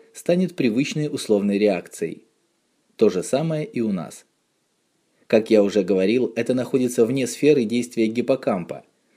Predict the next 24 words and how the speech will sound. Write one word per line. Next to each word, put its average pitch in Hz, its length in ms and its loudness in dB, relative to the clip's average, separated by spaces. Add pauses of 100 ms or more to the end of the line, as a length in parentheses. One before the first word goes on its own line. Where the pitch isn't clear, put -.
(120)
удивительно 117 580 -2
рационального 107 720 0
канала 101 420 0
эксплицитной 101 640 -4
памяти, 92 540 -2 (200)
помогающей 101 580 0
нам 98 200 -2
вспоминать 101 640 -4
чей-то 151 300 -2
день 104 220 -2
рождения. 95 640 -4 (580)
Обусловливание 107 840 0
же 98 140 -4
тревоги 101 540 0
и 95 140 -6
страха 92 640 -6
относится 175 580 -4
к 165 120 -14
компетенции, 143 760 0
связанной 127 560 2
с - 100 -8
ним 123 240 -4
области 117 440 -2
мозга, 92 480 -4